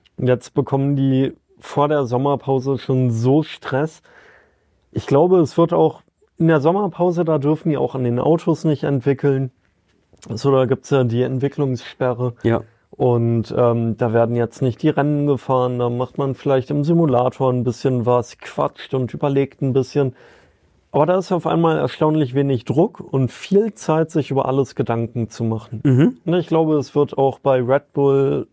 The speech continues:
Speaker 1: dann mal dazu führen, dass die ein bisschen abseits von der Rennperformance sprechen, was eigentlich im Team so abgeht.
Speaker 2: Ja.
Speaker 1: Das, also, das wird Thema sein. Und ich glaube, es wird nicht der Stabilität vom Team helfen.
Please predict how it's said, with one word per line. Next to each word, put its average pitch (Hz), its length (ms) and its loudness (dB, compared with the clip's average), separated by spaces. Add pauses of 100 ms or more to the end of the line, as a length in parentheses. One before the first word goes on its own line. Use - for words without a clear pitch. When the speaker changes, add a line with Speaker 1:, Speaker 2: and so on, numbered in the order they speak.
Speaker 1:
dann 131 260 -2
mal 127 220 0
dazu 123 360 -4
führen, 123 360 -2
dass 123 280 -2
die 131 320 0 (880)
ein 131 200 2
bisschen 123 800 2 (120)
abseits 139 680 0
von 131 180 0
der 123 160 2
Rennperformance 135 1000 -2
sprechen, 127 680 -2
was 120 220 -4
eigentlich 120 440 -4
im 117 120 0
Team 117 240 -2
so 113 140 0
abgeht. - 540 -2 (120)
Speaker 2:
Ja. 117 100 0
Speaker 1:
Das, 120 240 0
also, 123 320 0 (460)
das 120 180 -2
wird 190 220 2
Thema 185 400 -2
sein. 190 340 -4 (880)
Und 151 100 0
ich 139 140 2
glaube, 165 320 2
es 151 180 -2
wird 151 200 0
nicht 151 580 0
der 143 400 2
Stabilität 135 640 -4
vom 131 200 -6
Team 123 260 -4
helfen. 113 400 -6